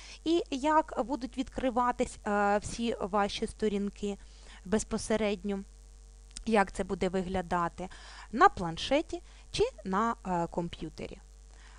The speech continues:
Ось такі можливості, е, надають сайти, оновлена версія. Ви швидко можете створити ось такий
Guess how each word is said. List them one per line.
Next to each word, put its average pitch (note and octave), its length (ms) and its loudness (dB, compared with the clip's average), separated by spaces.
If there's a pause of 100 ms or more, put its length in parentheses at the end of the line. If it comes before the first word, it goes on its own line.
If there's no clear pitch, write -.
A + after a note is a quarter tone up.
(140)
Ось F#4+ 240 8
такі A#3+ 480 2
можливості, F3+ 840 0 (320)
е, F3 260 2
надають G#3+ 680 2 (1400)
сайти, G#3 640 2 (500)
оновлена A#3 680 2 (180)
версія. - 500 -2 (380)
Ви G3 220 4
швидко E4 640 0
можете F3 400 -2
створити A#3+ 540 -2 (100)
ось G4 160 2
такий - 400 -4